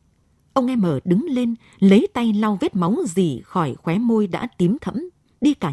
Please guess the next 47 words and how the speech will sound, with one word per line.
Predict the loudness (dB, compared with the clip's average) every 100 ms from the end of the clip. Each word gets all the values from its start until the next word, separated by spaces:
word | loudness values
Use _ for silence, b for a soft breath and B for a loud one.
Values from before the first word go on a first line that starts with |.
| -4
nhắc | -4 -2
vào | -2
nhà | -2 -2
vệ | -2 -2
sinh | -2 -2 0
lầu | 0 -2
bầu. | -2 -4 -4 -10 _ _ _ _ _ _ _ _
"Chân | 4 4
cẳng | 2 -2 -4
tao | -4 -2 -2
mà | -2
có | -4
gì, | -2 -2 -2 _ _ _ _ _ _
thì | 6 6
không | 6 2
được | 2 0 _ -8
là | -4
mày | 0 0
biết | 0 2
tay | 0
tao." | 2 -2 -2 _ _ _ _ _ _ _ _ _ _
Ông | -2 -2
lão | -2 -4
không | -4
kịp | -2 -4 -2
phản | -4
ứng, | 0 0 -2 b b -2
mọi | 0
thứ | 2 0 0
xảy | -2 -4
ra | -2 -2
nhanh | 0 -2
quá. | -4 -6 -6 -12 _ _ _ 4
Đầu | 6 6
ông | 4 -2
vẫn | -4 -4
còn | -4 -4
tê | -4 -4
dại | -4 -6 -2
bởi | -2 -2
cảm | -6 -4
xúc. | -6 -6 _ _ _ _ _ _ _ _
Ông | 0 2
em | 2 0 -2
nói | -4 -6
không | -4 -4 -4
sai, | -6 -10 -10